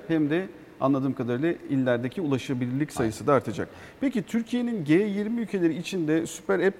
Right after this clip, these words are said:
Speaker 1: e, sahip olmayan tek ülke olduğu ifade ediliyor. Bununla neyi kastediyorsunuz? Bunu biraz açabilir misiniz?
Speaker 2: Tabii. G yirmi ülkelerinin,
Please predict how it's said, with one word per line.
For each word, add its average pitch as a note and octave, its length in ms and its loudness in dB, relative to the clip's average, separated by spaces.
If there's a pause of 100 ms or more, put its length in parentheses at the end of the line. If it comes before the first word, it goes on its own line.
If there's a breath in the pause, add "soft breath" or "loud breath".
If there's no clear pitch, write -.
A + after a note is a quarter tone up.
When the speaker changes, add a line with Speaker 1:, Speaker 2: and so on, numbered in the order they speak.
(160)
Speaker 1:
e, D#3+ 220 4
sahip E3+ 360 2
olmayan D#3+ 260 4
tek E3+ 220 -2
ülke D#3+ 260 0
olduğu D3 240 4
ifade A2 400 4
ediliyor. G#2+ 380 0 (480 loud breath)
Bununla B3+ 280 2
neyi A3+ 180 2
kastediyorsunuz? C#3+ 760 0
Bunu B3+ 160 -2
biraz D#3+ 180 0
açabilir C#3+ 360 -2
misiniz? - 360 -6
Speaker 2:
Tabii. F#2+ 140 -2 (340)
G G#2+ 80 -4
yirmi E3+ 340 2
ülkelerinin, G#2+ 440 0